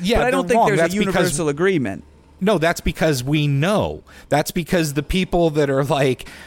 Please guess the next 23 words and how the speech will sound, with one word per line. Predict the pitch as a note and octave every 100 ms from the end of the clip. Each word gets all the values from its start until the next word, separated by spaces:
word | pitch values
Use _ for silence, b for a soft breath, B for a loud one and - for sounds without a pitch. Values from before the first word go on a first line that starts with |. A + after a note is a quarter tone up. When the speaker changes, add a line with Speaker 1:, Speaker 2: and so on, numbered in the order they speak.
| -
Speaker 1:
smoking | - F3 G3 F#3+ F3+
with | D#3 F#3+
lung | G#3+
cancer | A3 E3+ D3+ E3+
and | D#3+ D#3
they | D#3+
know | D#3 F3
it | E3+
from | F3 D#3+
their | E3
doctor, | G3+ G#3+ G#3+
like, | A3 -
"Yeah, | F#4+ F4+
you | E4 E4
know, | B3
we'll | C#4
see | - D4
if | G3+
this | F3+ D#3+
is | C3+
really | B2+ G#2
killing | - G#2+ G2+
me." | A#2+ B3